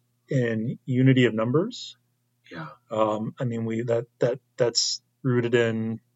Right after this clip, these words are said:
Speaker 1: the reality of the inner life of God, right?
Speaker 2: Right.
Speaker 1: I mean, he's, he's three in one.
Speaker 2: That's it.
Speaker 1: Bound in love, uh, an eternal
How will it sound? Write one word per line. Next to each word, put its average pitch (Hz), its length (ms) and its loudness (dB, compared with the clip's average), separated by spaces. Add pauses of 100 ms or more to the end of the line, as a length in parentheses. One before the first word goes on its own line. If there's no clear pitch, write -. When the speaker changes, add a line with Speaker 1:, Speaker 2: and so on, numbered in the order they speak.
(140)
Speaker 1:
the 127 100 -6
reality 117 500 4
of 110 220 2 (220)
the 120 80 2
inner 120 160 4
life 120 220 6
of 127 80 2
God, 180 340 6
right? 110 340 -4
Speaker 2:
Right. 110 140 0
Speaker 1:
I 110 60 -4
mean, 107 100 -8
he's, 107 320 -8
he's 113 220 -8
three 117 240 -2
in 123 120 2
one. 104 320 0 (380)
Speaker 2:
That's 120 220 -4
it. 110 180 4
Speaker 1:
Bound 120 340 4
in 131 140 6
love, 123 560 6 (260)
uh, 104 220 -6 (380)
an 131 80 0
eternal 120 720 0